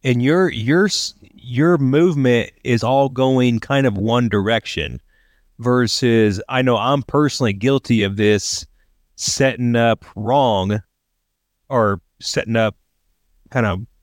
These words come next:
right, right in line with the target or on the wrong side of the target and moving. Like, if I'm on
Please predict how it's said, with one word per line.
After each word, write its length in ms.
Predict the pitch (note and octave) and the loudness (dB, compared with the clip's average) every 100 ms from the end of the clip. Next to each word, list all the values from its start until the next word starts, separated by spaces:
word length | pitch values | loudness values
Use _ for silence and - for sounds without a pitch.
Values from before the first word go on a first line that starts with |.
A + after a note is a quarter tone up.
| _ _ _ _ _ _ _ _ _ | _ _ _ _ _ _ _ _ _
right, 180 | C3 A2+ | -4 -2
right 400 | G2+ A2+ A#2 B2+ | -2 0 0 0
in 180 | B2 A2 | -2 0
line 320 | G#2 G#2 A#2+ | 0 2 0
with 100 | C3 | -2
the 60 | - | -4
target 540 | C#3 C#3 C#3+ E3 - _ _ _ _ _ | -2 0 0 0 -2 _ _ _ _ _
or 240 | C3+ A#2+ A#2 | -2 0 2
on 180 | A#2+ A#2 | 0 2
the 140 | A2 | 0
wrong 420 | G2 A2+ A#2 A2 | 0 0 0 0
side 380 | F#2 B2+ B2 B2 | -2 -2 0 0
of 60 | G#2 | -2
the 60 | |
target 480 | F#2+ A2 G2 G2 F#2 | -2 -2 0 -2 -4
and 200 | A2 G2+ | -4 -2
moving. 440 | G#2+ A#2+ C#3+ C3 A#2+ | 0 2 2 2 2
Like, 200 | G2+ A2+ | 0 0
if 120 | A#2 | 0
I'm 160 | C3+ C3+ | 0 2
on 300 | B2 A2+ | 2 0